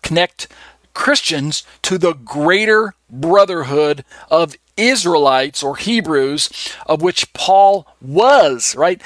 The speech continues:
Just because Paul was a Christian doesn't mean he stopped being a Hebrew. He didn't stop being a Jew. He didn't stop being an Israelite. And so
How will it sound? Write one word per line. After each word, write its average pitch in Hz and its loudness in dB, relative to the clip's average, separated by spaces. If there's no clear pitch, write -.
Just 254 0
because 214 -2
Paul 185 0
was 170 -6
a 143 -8
Christian 165 -4
doesn't 156 -2
mean 156 -4
he 147 -8
stopped 151 -6
being 143 -4
a 135 -4
Hebrew. 185 -4
He 151 -4
didn't 175 0
stop 147 -2
being 147 -6
a 135 -4
Jew. 151 -2
He 160 -6
didn't 170 -4
stop 147 0
being 151 -6
an 156 0
Israelite. 156 -2
And 175 -4
so 180 -2